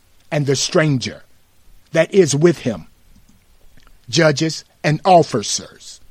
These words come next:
shall thou make thee in all thy gates, which the Lord thy God giveth thee throughout thy tribes, and they shall judge the people with just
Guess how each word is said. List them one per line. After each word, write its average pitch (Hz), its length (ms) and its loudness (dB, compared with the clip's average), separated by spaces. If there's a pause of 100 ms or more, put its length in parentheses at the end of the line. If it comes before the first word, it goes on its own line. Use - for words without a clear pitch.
(540)
shall 147 320 2
thou 135 220 0
make 165 420 -4
thee 180 280 -2
in 151 220 -2
all 180 200 8
thy 156 220 2
gates, - 840 -6 (440)
which - 280 -4
the 151 100 4
Lord 139 340 4
thy 143 200 4
God 139 480 -2
giveth 123 380 -2
thee 82 300 -18 (440)
throughout 175 500 0
thy 156 180 -2
tribes, 110 960 -2 (720)
and 147 140 0
they 160 120 4
shall 143 200 2
judge 196 380 4
the 202 100 2
people 151 380 -4
with 131 200 -2
just 175 520 0